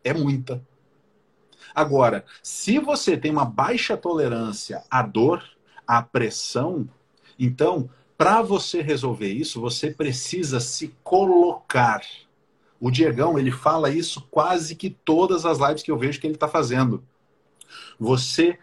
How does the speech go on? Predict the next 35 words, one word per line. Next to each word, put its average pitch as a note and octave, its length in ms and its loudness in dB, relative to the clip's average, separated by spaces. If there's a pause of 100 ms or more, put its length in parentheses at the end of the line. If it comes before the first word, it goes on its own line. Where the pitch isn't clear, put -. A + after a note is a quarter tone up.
(160)
precisa D#3+ 720 0
se D3 180 -6
colocar C#3 760 2
na C3 200 2
arena, C#3+ 720 0 (840)
no C#3 140 0
spot, - 760 0 (320)
no C3 120 0
holofote, E3+ 840 2 (600)
onde F#3 220 4
você F3 280 -4
quiser E3 240 -4
dizer. C3+ 460 -4 (920)
Você B2 300 -4 (160)
tem G3 320 2
que G3+ 180 -6
estar D3 480 0 (240)
presente. G2+ 720 -4 (720)
Se - 180 -6
você B2+ 280 2
não D#3+ 140 0
estiver C#3 360 -2
presente G2+ 540 -4
pra G#2 140 -4
sua D#3+ 280 0
vida G#2+ 240 -4
e G2+ 40 -4
pras G#2 200 -4
coisas D3+ 200 -2
que - 60 -20
estão C#3 140 -4
acontecendo C3 420 -4
ao A2+ 80 0
seu A2+ 140 -4
redor, G2 400 -6